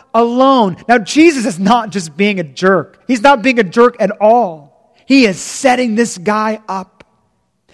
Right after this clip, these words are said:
This man has a totally different idea of what goodness is. It is an external goodness, material, moral wealth. "No way," Jesus says.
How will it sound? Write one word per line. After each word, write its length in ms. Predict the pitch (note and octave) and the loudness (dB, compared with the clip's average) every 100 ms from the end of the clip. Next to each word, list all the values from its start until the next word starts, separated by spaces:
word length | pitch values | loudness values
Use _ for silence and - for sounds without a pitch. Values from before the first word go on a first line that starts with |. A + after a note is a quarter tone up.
| - | -6
This 200 | - - | -4 -2
man 200 | A#3 B3+ | 2 2
has 160 | B3 G3+ | 4 2
a 80 | A3+ | 0
totally 720 | - - G#3+ B3 A#3+ A#3+ A#3 | -4 -2 4 4 4 0 0
different 380 | E3 A3+ A3+ A3 | 0 0 -2 -4
idea 500 | G#3+ E3 A3 A#3 A3 | -6 -4 -2 0 0
of 240 | G3 D3+ | -4 -4
what 240 | F3+ D#3+ | -6 -6
goodness 380 | D3 A3 G#3+ A3 | -2 -2 -2 -6
is. 320 | - G#3 G#3+ - - | 0 2 2 -2 -8
It 80 | F#3+ | 0
is 140 | G3 G3 | 0 0
an 80 | |
external 720 | F#3+ E3+ - - A3 A3+ A#3+ A3+ | -4 -6 -10 -4 0 0 0 0
goodness, 500 | F#3+ F#3+ G3+ G3+ - - - | -2 -4 -6 -10 -16 -20 -6
material, 760 | F#3+ - - A3 A3 A3 G3 - - | -4 -4 0 4 6 6 2 -2 -8
moral 640 | F3+ G3 G#3 A3+ A3+ A3 | -2 2 4 6 6 4
wealth. 560 | F3+ F#3 E3+ E3 _ _ _ _ - | 0 -4 -4 -14 _ _ _ _ -10
"No 440 | E3 F#3 F#3+ F#3 | -4 0 2 2
way," 600 | E3 D3+ D#3+ E3 E3+ D3 | -2 -4 -2 -2 -2 -6
Jesus 420 | B2 C3+ B2 B2+ | -10 -12 -14 -16
says. 500 | - C3+ C3+ C3+ _ | -20 -20 -20 _ _